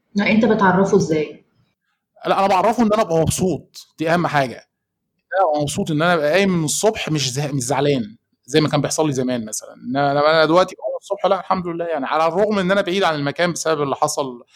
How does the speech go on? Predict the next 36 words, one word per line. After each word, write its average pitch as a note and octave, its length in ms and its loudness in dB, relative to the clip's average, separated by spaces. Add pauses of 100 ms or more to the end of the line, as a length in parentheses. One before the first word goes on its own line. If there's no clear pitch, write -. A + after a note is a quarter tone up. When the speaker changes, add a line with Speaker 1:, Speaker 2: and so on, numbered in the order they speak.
(320)
Speaker 2:
كورونا E3 280 0
وكده، G3 400 0
فاضطريت C#3+ 680 0
للأسف D3 340 -4
إن C#3 120 0
أنا D3 100 0
ما C#3+ 60 0
أقدرش D#3 280 -2
أرجع. F3+ 260 -2 (520)
آه، C3+ 260 -2
المفروض، D#3+ 520 -2 (200)
آه، C#3 140 0
من D3 140 0 (140)
يومين F#3 320 2
أو E3+ 80 2
تلات G3+ 320 0
أيام B3 280 4
كينيا G#3 240 2
بدأت F3+ 260 2
تفتح - 320 -12
لل-، B2+ 200 -14
للرحلات B2 600 -10
تاني، A2+ 240 -4
فإن B2 240 -6
شاء D#3 200 4
الله D3 200 2
في C#3+ 120 -8
خلال C3+ 200 -10
ال-، A#2+ 320 -14 (460)
الأيام B2+ 440 -2
القادمة D3+ 440 -2
دي E3+ 100 -8
إن D#3+ 40 -2
شاء D#3+ 180 -2
الله E3+ 100 2 (120)
هعدل D#3 120 8